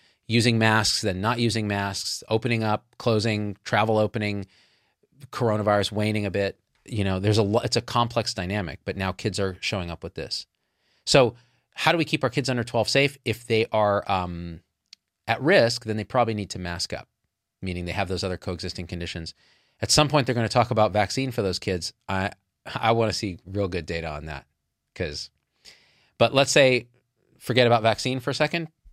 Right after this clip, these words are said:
probably mask up, wash hands, that sort of thing, if they're at high risk. Otherwise, I would just go with whatever community guidelines are. That's what I would, that's what I do for my daughter.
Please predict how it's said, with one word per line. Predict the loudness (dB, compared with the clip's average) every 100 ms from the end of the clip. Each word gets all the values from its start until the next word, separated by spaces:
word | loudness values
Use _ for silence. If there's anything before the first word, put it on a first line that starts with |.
| _
probably | 4 6 6
mask | 2 0 2
up, | 2 4
wash | 2 0
hands, | -2 -4 -4 -6 -8 -10 _ _
that | -6 -4
sort | -6
of | -8
thing, | -10 -12 -16 _ -8
if | -4
they're | 0 0
at |
high | 0 -2
risk. | -2 -4 -8 _ _ -2
Otherwise, | 0 4 2 2 -6 _ _ _ _ _ -2
I | 0
would | 0
just | 0
go | 0 0
with | 0
whatever | -2 -2 -4 _
community | -8 -6 -4 -2
guidelines | -4 -4 -8 -10
are. | -12 -16 _ _ _ _ _ _ _ _ _ _ _ -20 -6
That's | 2
what | 6
I | 6
would, | 4
that's | 0 2
what | 4
I |
do | 2
for | 0 0
my | 2
daughter. | 4 2 0 -6